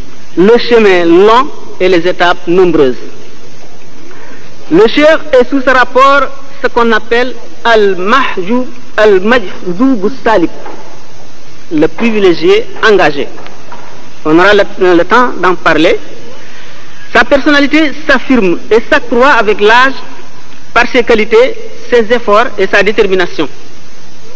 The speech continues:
Le monde m'a jadis accordé ses faveurs et je l'ai vendu à Dieu.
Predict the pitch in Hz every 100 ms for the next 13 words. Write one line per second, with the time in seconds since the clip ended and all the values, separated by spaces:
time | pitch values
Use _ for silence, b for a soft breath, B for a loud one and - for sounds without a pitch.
0 | - - - - - - - - - -
1 | - - - - - - - - - -
2 | - - 127 170 208 220 214 175 196 190
3 | 214 214 214 208 202 202 202 202 220 196
4 | 190 185 202 214 214 - - - - -
5 | - - 147 185 202 180 170 175 185 165
6 | 147 156